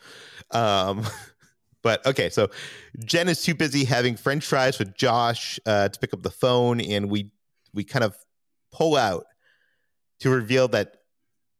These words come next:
there is a camera, security camera, surveying them. It's on a monitor,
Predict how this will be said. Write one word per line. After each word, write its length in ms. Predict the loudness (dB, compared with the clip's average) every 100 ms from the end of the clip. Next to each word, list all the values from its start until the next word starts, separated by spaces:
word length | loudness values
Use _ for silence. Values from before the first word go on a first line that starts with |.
| _ _ -2
there 180 | 2 2
is 360 | 0 -6 -14 _ _ _ _ _
a 160 | -12 -12 _ _
camera, 460 | -4 0 0 2 0
security 420 | -2 -2 0 0
camera, 500 | -2 -2 2 2 0 _ _ _ -8
surveying 760 | -4 -2 0 2 2 0 0
them. 380 | -2 -4 -6 -12 _ _ -12
It's 180 | -10 -4
on 200 | 0 0
a 60 |
monitor, 800 | 0 2 2 0 0 -2 -4 -6